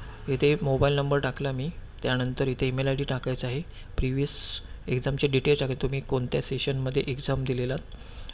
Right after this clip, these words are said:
कोणती एक्झाम दिलेलात आणि त्यामध्ये तुमचा विषय कोणता होता, इथे टाकायचं आहे. त्यानंतर इथे रोल नंबर टाकायचा आहे, जो आपल्या प्रिव्हियस सर्टिफिकेटवर असेलच.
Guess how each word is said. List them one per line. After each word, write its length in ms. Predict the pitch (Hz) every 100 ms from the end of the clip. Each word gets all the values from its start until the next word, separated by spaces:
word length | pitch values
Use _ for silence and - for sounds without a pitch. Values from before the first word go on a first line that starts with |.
| -
कोणती 380 | - 135 135 151
एक्झाम 280 | 143 139 143
दिलेलात 320 | 139 135 139 139 - - - - -
आणि 240 | 135 135 151 -
त्यामध्ये 340 | 139 139 139 143
तुमचा 220 | 139 131
विषय 340 | 135 135 - 143
कोणता 340 | 139 131 131
होता, 320 | 127 120 135 175 - - - - - - - - - - - - - - - - - - - - -
इथे 200 | 131 147
टाकायचं 340 | 131 131 135
आहे. 60 | 127
त्यानंतर 320 | 127 123 127
इथे 340 | 127 - 123 120
रोल 220 | 135 143
नंबर 320 | 147 143 147
टाकायचा 440 | 143 135 135 131
आहे, 180 | 135 135
जो 200 | 139 139
आपल्या 280 | 123 123 139
प्रिव्हियस 380 | 135 135 143 -
सर्टिफिकेटवर 540 | 135 147 151 139 151 - -
असेलच. 500 | - 123 113 -